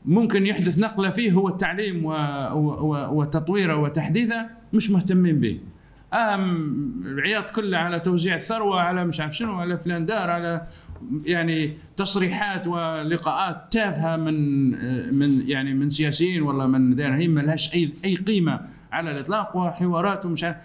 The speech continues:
ومسيبين لب الموضوع التقدم والداير اللي صاير في العالم، ما فيش حد،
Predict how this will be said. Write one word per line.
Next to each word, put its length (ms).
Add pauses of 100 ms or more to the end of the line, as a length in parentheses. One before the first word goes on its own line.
(140)
ومسيبين 540
لب 220
الموضوع 480
التقدم 600
والداير 340
اللي 160
صاير 200
في 120
العالم، 360
ما 60
فيش 180
حد، 180